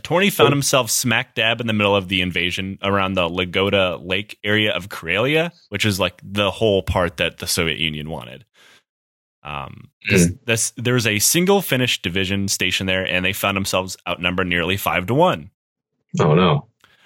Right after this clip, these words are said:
Speaker 1: Um, and as something that would become pretty common during the Winter War, the numbers really didn't matter. Uh, Torney and his Finns totally fucked up the Soviets in every single way.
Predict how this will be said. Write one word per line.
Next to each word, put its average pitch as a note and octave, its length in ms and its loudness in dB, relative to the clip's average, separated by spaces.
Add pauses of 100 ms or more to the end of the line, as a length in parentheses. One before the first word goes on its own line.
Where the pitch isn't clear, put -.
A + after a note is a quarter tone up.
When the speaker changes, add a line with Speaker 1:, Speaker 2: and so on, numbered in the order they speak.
(240)
Speaker 1:
Um, A#2 380 2 (340)
and B2+ 180 0
as B2+ 140 2
something E3+ 320 2
that D3+ 140 2
would C3 120 0
become A#2 320 0
pretty A2 220 0
common G2 380 0
during G2 340 2
the F#2 300 2
Winter G2 320 0
War, G#2+ 360 2
the F2+ 280 2
numbers G2+ 480 0
really A2 560 2
didn't G#2 320 -2
matter. D#2 540 -2 (100)
Uh, D2+ 460 0 (200)
Torney C3+ 360 2
and A#2 100 2
his G2+ 160 0
Finns A2+ 440 0
totally B2+ 380 0
fucked - 320 -2
up G#2 140 0
the F#2+ 80 -4
Soviets F2+ 480 0
in F2 200 0
every F2 320 0
single D#2+ 360 0
way. A1+ 260 -4